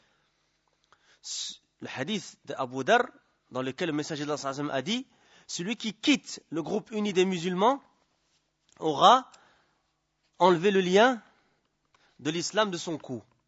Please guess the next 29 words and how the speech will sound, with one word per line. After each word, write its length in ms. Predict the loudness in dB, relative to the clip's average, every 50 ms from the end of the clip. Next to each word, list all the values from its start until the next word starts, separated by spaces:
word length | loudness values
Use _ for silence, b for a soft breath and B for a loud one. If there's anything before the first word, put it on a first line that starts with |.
| _ _ _ b b b b b -10
Et 60 | -4
dans 140 | 0 0 0
l'authentique 400 | 0 0 -2 -4 -6 -6 -4 -4
d'Al-Bukhari, 480 | -4 -2 -2 -4 -2 0 2 2 2
d'après 260 | 2 0 0 0 -2 -4
Ibn 160 | -2 0 2 4
Omar, 320 | 4 6 6 6 6 6
quand 80 | 2 0
les 180 | 0 0 0
agrès 220 | 0 0 0 0 -2
tous 180 | -2 -4 -6
deux, 140 | -4 -4 -4
qu'il 180 | -4 -2 -2 0
a 80 | -2
dit, « 240 | -2 -4 -8 -10 -12 b b b b b b b -10
J'ai 100 | -8 -6
entendu 360 | -4 -4 -6 -6 -6 -4 -4
le 80 | -2
messager 360 | -2 -2 -2 -2 -2 -2 -2 -2
d'Allah 240 | 0 2 2 2
sallallahu 240 | 0 0 0 -2 -2
alayhi 140 | -2 -4 -4
wa 20 |
sallam 160 | -4 -4 -4 -4
dire, 300 | -4 -4 -4 -4 -6 b b b b b b b
celui 280 | -14 -12 -10 -10 -10 -8
qui 140 | -8 -8
cesse 320 | -8 -6 -4 -4 -4 -2 -2
d'obéir 640 | -2 0 0 0 -2 -2 -2 -4 -4 -6 -10 -18